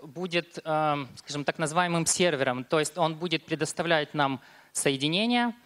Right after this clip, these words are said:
и мы предполагаем, что он будет получать больше данных, чем он будет их отправлять. А вторым сервисом в этой коммуникации есть,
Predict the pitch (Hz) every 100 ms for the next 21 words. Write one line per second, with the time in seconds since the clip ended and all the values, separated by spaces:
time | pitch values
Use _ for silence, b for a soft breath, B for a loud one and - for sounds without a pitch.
0 | b b b - 160 160 160 208 180 165
1 | 165 160 180 220 208 180 - 170 160 165
2 | 180 165 165 165 160 156 151 175 147 139
3 | 160 - 139 160 202 233 175 - - 170
4 | 156 151 151 - 147 147 - 147 139 120
5 | 120 - b b b b b - 135 135
6 | 127 - 151 170 233 262 - - - 196
7 | 190 - 185 180 160 165 170 170 170 165
8 | 165 160 - 160 151 B B 156 190 -